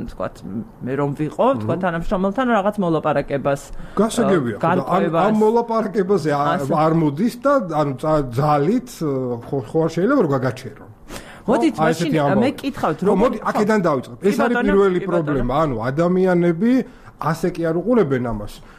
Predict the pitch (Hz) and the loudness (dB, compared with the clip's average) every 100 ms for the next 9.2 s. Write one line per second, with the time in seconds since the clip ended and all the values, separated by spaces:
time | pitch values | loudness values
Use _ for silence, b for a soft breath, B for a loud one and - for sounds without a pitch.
0 | B B B - 143 123 - B B B | B B B -2 0 0 -2 B B B
1 | - - - - 185 - 220 214 208 196 | -14 -12 -8 -6 -4 0 0 2 0 2
2 | 190 185 175 185 156 175 117 123 156 156 | 2 2 -2 -2 -2 -2 -2 0 2 2
3 | 151 110 117 127 135 147 139 151 165 175 | 0 -2 0 0 0 -2 0 0 2 2
4 | 131 113 - - 233 202 98 95 - 165 | 0 -2 -8 0 2 2 0 -8 -4 0
5 | 143 117 127 151 202 156 127 139 160 160 | 2 0 0 4 4 2 0 0 -2 0
6 | 175 156 160 151 139 117 107 110 127 131 | 2 2 2 0 -2 -4 -6 -2 0 0
7 | 147 120 131 143 156 170 170 - 202 175 | -2 -4 -2 0 2 0 -2 -6 0 0
8 | 120 175 233 160 135 123 127 110 95 85 | 2 2 2 0 -2 -4 -6 -6 -8 -14
9 | - - | -18 -18